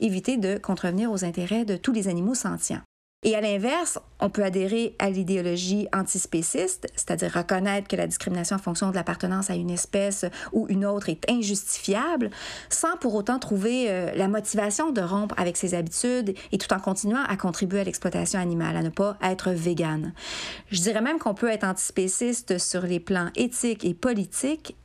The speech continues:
tout en étant spéciste sur le plan psychologique. Euh, tout comme on peut complètement rejeter le racisme et trouver qu'il y a rien de plus abject que ça, sans pour autant arriver à se débarrasser de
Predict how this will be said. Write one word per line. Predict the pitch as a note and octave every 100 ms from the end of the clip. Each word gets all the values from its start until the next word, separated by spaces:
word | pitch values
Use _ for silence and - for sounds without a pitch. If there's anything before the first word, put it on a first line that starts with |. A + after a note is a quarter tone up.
| -
tout | - B3+
en | G3+
étant | G3 B3+ B3
spéciste | - - G#3+ - D4 -
sur | - G3+ G3
le |
plan | F#3 A3+ A3+
psychologique. | - A#3+ G#3+ F3 F3+ E3+ - - -
Euh, |
tout | F3+ G3
comme | G3+ G3
on | F3
peut | G#3+ A3
complètement | G3+ F#3+ G#3 G3+
rejeter | F3 - A#3+
le | G#3+
racisme | F#3+ F#3 F#3 A#3 A3+ F#3
et |
trouver | - F3+ G3+
qu'il | - F#3
y |
a | F3+
rien | - F3 F#3 G3 G3
de | E3+
plus | - F#3+
abject | A3+ F#3+ G#3+ G#3 -
que | F3
ça, | - B3 C4
sans | G#3+ G#3
pour | - F#3
autant | F3+ G#3
arriver | F#3+ F3+ G3+
à |
se | F#3
débarrasser | F3 E3+ F#3 B3+
de | G3+